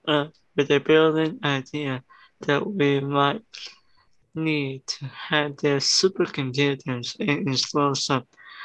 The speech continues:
viruses and almost shut it down. But Wilbur hacked into the system and forced it to shut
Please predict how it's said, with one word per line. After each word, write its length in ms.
viruses 1000
and 260
almost 360
shut 300
it 200
down. 260
But 180
Wilbur 420
hacked 480
into 720
the 80
system 580
and 220
forced 560
it 260
to 140
shut 360